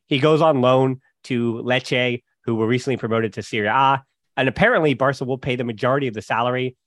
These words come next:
but Lecce will pay a little, and there will be playing bonuses as well. So Barcelona will get something, something from the existence of Samu Umtiti. Now, again, he did the, the big honor of lowering his salary as much as he did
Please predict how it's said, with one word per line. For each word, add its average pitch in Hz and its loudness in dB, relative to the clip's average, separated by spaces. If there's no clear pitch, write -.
but 131 2
Lecce 120 0
will 113 -2
pay 110 -4
a 107 -6
little, 104 -2
and 101 -4
there 98 -2
will 101 -4
be 101 -4
playing 98 -4
bonuses 95 -6
as 104 -10
well. 147 4
So 127 -2
Barcelona 110 -4
will 104 -4
get 101 -4
something, 95 -4
something 98 -2
from 110 -2
the 110 0
existence 98 -4
of 90 -10
Samu 95 -4
Umtiti. 90 -10
Now, 92 -4
again, 110 -2
he 110 -4
did 117 -2
the, 110 -4
the 110 -6
big 143 2
honor 127 0
of 120 -4
lowering 117 -2
his 113 -10
salary 110 -2
as 95 -8
much 104 -6
as 98 -8
he 113 -6
did 113 -2